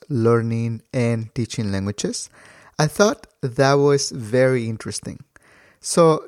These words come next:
just out of curiosity, I started asking some of my friends from other countries how they say "That's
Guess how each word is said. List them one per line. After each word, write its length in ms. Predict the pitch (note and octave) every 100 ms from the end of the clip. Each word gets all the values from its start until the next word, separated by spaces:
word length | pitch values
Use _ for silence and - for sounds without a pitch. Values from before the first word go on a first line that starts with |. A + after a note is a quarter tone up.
| C#3
just 280 | B3 C4 A#3
out 100 | A#3
of 140 | -
curiosity, 520 | - A2+ A2+ - C#3 - _ - _ _ -
I 140 | B2
started 640 | B2 - B2 A#2 A2+ A2 - _ _ _ _
asking 640 | B2 A#2+ - - B2 A2+
some 400 | A2 - C3 A#2
of 100 | A2+
my 160 | A2 G#2+
friends 500 | - B2 B2 B2 -
from 480 | - A2+ G2+ G2+ G#2 -
other 320 | B2 A2 A2
countries 760 | - A#2+ A2 - - B3 - -
how 360 | A2 A2+ A2+ A2+
they 340 | A2+ B2+ A#2+
say 560 | - - A#2+ A2 A2 - - - _ _
"That's 560 | - G2+ A2+ A2+ -